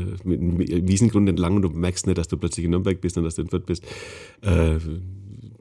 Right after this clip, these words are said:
wir haben lange gelitten unter Nürnberg, weil wir halt immer so die, die Kleinen waren. Das, das, glaub ich, haben die Eltern auch so mitbekommen und dass, dass, dass, äh,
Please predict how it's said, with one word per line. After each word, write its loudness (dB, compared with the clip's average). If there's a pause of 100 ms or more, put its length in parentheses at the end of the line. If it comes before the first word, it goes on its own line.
(320)
wir 6
haben 6
lange 4
gelitten 2
unter 2
Nürnberg, 4
weil 0
wir 2
halt 0
immer 4
so 0
die, 0
die -10
Kleinen 2
waren. 0 (240)
Das, -4
das, -2
glaub 2
ich, 0
haben 0
die 2
Eltern 2
auch 0
so 2 (420)
mitbekommen 2
und -2 (760)
dass, -4
dass, 0
dass, -2
äh, 2